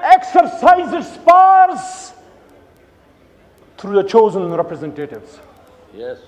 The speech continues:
Speaker 1: Not through some organization, not through some department of the executive arm, not army, not आईएसआई, not any other department। They are only the supporting arms। बहुत जरूरी है,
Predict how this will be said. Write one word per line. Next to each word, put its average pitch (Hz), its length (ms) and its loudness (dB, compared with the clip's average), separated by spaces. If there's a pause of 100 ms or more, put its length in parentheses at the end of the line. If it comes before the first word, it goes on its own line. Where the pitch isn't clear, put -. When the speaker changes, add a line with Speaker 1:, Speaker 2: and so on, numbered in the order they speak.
(320)
Speaker 1:
Not 370 240 4 (100)
through 349 240 0
some 330 220 4
organization, 339 640 0 (540)
not 359 220 2
through 311 140 -8
some 320 180 2
department 359 400 4
of 330 120 0
the 311 120 2
executive 349 380 2
arm, 359 220 6 (540)
not 381 120 4
army, 339 500 4
not 403 160 4
आईएसआई, 349 500 2 (680)
not 381 140 6
any 349 320 4
other 359 140 2
department। 339 520 4 (420)
They 339 120 6
are 339 100 2
only 359 280 2
the 339 140 0
supporting 339 400 4
arms। 370 420 2 (240)
बहुत 339 280 4
जरूरी 339 360 0
है, 277 440 0